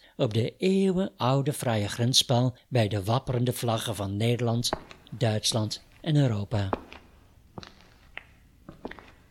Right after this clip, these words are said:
Als u grenspalen nu net zo boeiend bent gaan vinden als ik, kijk dan eens op de verschillende websites, zoals op de grens punt E U, grenspalen punt N L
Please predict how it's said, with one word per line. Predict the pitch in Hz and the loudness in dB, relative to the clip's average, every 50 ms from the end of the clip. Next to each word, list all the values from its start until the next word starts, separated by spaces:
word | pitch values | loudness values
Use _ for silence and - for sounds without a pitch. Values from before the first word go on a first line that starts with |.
| - - _ - - | -20 -20 _ -14 -6
Als | - 156 151 156 151 - - - | -4 -2 0 4 4 4 4 4
u | - 170 156 151 143 | 2 2 2 2 2
grenspalen | - - 165 170 160 - - - 156 147 143 139 139 135 135 147 - - 147 139 131 | 0 0 0 0 0 0 0 0 2 2 4 4 4 4 4 2 2 0 -4 -2 0
nu | 131 131 127 | 2 2 2
net | 131 147 175 190 185 | 4 2 2 2 4
zo | - - 170 165 | 2 4 4 2
boeiend | 151 - 165 165 160 160 151 135 - | 2 2 2 2 2 2 0 0 0
bent | - 151 143 - | 0 0 0 2
gaan | - 143 139 131 | 0 0 0 0
vinden | 120 139 151 147 139 139 147 | 2 2 2 2 4 2 2
als | - 147 143 127 117 | 2 2 2 2 2
ik, | 151 190 202 - - - - - - _ - - - | 2 0 -2 -2 -6 -20 -20 -20 -20 _ -20 -10 -2
kijk | - 208 202 196 185 185 | 2 2 2 2 2 2
dan | 190 175 170 | 2 2 4
eens | 170 160 - | 4 4 2
op | - - 170 139 | 2 0 0 0
de | 160 151 | 0 0
verschillende | - 160 - - - 165 160 160 147 156 156 | 2 2 2 2 2 2 2 2 2 2 2
websites, | 151 220 226 - - - 110 95 92 95 - - - - - - - - - - - | 2 2 0 2 2 2 2 0 0 0 2 2 2 2 0 -4 -20 -20 -20 -18 -12
zoals | - - 131 123 113 110 101 - - - - - - - _ _ _ _ _ _ _ _ _ _ _ - | -8 -2 0 0 2 2 2 0 0 -2 -4 -8 -18 -20 _ _ _ _ _ _ _ _ _ _ _ -2
op | - 143 127 | 0 0 2
de | 123 123 | 2 0
grens | - - 139 139 135 - - - | 2 2 2 2 2 0 -2 -2
punt | - 117 107 110 - - | 0 -2 0 -2 -4 -4
E | - 139 127 151 | 0 0 0 2
U, | - 196 202 220 - _ _ _ _ _ _ _ _ _ _ _ _ _ | 2 0 -2 -2 -4 _ _ _ _ _ _ _ _ _ _ _ _ _
grenspalen | - - - 123 123 139 151 - - 147 139 127 117 113 - | -14 -8 -2 0 2 2 2 0 0 0 0 2 0 0 0
punt | - 123 113 - - | 0 0 0 0 0
N | 139 120 117 | 0 0 0
L | 131 156 190 190 190 - | 0 0 0 -2 -6 -8